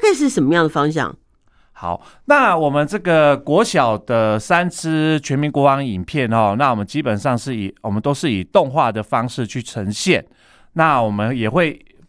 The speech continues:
Speaker 2: 针对不同学制的学生，就是像我刚才，刚才说的，会依照他的一个学习的阶段，然后去设计符合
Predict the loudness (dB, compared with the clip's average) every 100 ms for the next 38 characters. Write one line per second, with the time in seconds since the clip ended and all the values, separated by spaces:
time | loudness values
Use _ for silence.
0 | -4 0 2 0 0 -2 0 0 0 -2
1 | -2 -2 -2 -2 -2 -2 -4 0 -2 -2
2 | -6 -4 -4 -4 -8 -20 -2 0 0 -2
3 | -4 -2 -4 -6 -4 -2 -2 -4 -4 -2
4 | -2 -2 -2 -4 -2 0 -2 -2 -2 -4
5 | -4 -6 -6 -6 -6 -2 -2 2 0 0
6 | -6 -20 -10 -2 0 0 -2 -6 -4 0
7 | 0 0 -2 -2 -2 -6 -8 -8 -6 -6
8 | -4 -6